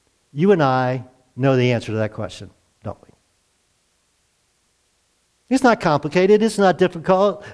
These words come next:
We know. See, God asked that question, and the answer was he had to send his son to earth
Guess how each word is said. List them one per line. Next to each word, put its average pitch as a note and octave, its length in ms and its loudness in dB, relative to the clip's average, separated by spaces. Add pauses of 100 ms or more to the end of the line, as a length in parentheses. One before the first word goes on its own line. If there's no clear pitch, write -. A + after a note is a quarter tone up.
(540)
We B3+ 180 2
know. C#4+ 460 2 (4000)
See, A3+ 160 2
God G3 240 2
asked D#3 220 2
that A#2+ 160 -4
question, G#3+ 480 -4 (1200)
and D3 140 0
the C3 80 2
answer E3+ 240 -2
was C#3 160 0
he C#3 80 -2
had C3+ 80 0
to A#2+ 60 -8
send C#3 220 -2
his A2 100 -8
son C3+ 160 -2
to A#2+ 60 -6
earth C3 280 -6